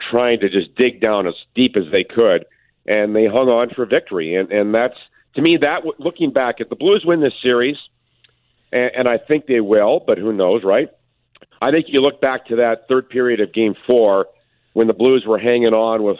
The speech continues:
with, you know, a depleted defense, and you say that was the difference. That was the chance,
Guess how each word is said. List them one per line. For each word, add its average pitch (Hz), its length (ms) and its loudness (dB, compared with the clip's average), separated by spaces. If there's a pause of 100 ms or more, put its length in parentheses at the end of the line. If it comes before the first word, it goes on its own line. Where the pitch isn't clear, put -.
with, 110 200 0 (160)
you 123 100 0
know, 104 160 4
a 101 60 0
depleted 120 440 -2
defense, 98 460 -4 (640)
and 110 380 -2
you 107 200 -10
say 110 160 0
that 113 240 -2
was 113 180 -2
the 104 80 -6
difference. 101 400 -2
That 143 180 -4
was 160 240 -2
the 131 60 0
chance, 120 460 -2